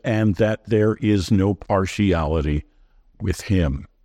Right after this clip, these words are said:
He's made the connection here between masters and slaves and said, "Look, before God, there is no partiality."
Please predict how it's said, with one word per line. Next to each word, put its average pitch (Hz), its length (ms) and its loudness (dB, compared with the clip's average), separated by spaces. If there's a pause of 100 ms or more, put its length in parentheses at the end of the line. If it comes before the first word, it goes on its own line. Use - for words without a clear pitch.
(840)
He's 85 200 -4
made 117 300 4
the 117 100 0
connection 110 720 0
here 80 260 2
between 87 460 0
masters 95 540 -2
and 87 120 -2
slaves 104 460 0 (340)
and 90 120 -4
said, 101 340 0
"Look, 117 500 -2
before 113 380 0
God, 110 400 2 (440)
there 80 260 -2
is 98 340 0
no 98 300 0
partiality." 73 1080 -6